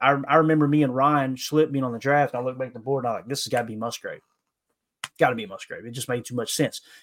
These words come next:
He was my twenty-seventh best prospect, and we took him in the second round. I don't even know what pick we took him in the second round. Do you remember, Tim,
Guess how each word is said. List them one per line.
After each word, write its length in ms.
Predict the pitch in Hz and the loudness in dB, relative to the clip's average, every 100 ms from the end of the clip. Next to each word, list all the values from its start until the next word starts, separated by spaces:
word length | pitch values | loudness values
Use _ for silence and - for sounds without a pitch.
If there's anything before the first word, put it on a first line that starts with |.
| - | 2
He 120 | 196 | 6
was 160 | 202 | 8
my 140 | 151 127 | 8 4
twenty-seventh 920 | - 180 170 147 - 170 135 127 - _ _ _ _ | 2 0 2 2 4 6 6 0 -8 _ _ _ _
best 340 | 123 139 127 | 2 4 4
prospect, 540 | - 135 - - 101 - | 4 4 4 -2 -6 -6
and 100 | 120 | -6
we 80 | 127 | 2
took 180 | 147 | 2
him 80 | - | 2
in 80 | 240 | 0
the 60 | 233 | 0
second 300 | - 117 113 | 0 -2 -2
round. 140 | 120 | 0
I 40 | |
don't 80 | 131 | 4
even 120 | 147 | 4
know 80 | 123 | 4
what 180 | 120 - | 2 0
pick 160 | 127 117 | -2 -4
we 80 | |
took 200 | 110 135 | -4 -4
him 120 | 123 104 | -4 -8
in 60 | |
the 60 | 104 | -8
second 280 | - 107 110 | -10 -10 -12
round. 160 | 107 | -8
Do 60 | 117 | -4
you 60 | |
remember, 240 | 139 139 131 | -2 -2 -4
Tim, 300 | - 139 | -4 -4